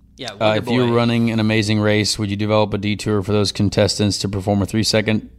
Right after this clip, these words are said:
Speaker 2: pit stop? Refueling is excluded on an IndyCar. The pit stop must be <laughs> completed under the three-second window. What you think?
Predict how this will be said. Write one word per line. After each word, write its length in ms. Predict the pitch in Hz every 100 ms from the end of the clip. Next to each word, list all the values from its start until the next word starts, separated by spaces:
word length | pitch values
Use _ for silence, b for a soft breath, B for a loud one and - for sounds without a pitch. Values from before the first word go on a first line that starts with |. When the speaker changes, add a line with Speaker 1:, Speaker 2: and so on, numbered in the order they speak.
| -
Speaker 2:
pit 180 | - 113
stop? 380 | - 107 101 -
Refueling 540 | 110 107 - 110 107 104
is 100 | 98
excluded 540 | 95 - 110 101 104
on 100 | 104
an 200 | 104 107
IndyCar. 380 | 107 113 120 123 B B B
The 60 | -
pit 160 | - 113
stop 260 | - 117
must 340 | 113 98 - -
be 120 | 123
<laughs> 80 | -
completed 340 | - 120 110
under 180 | 110 107
the 100 | 101
three-second 440 | 104 107 101 98 98
window. 240 | 98 92
What 160 | 95 92
you 40 | 101
think? 160 | 98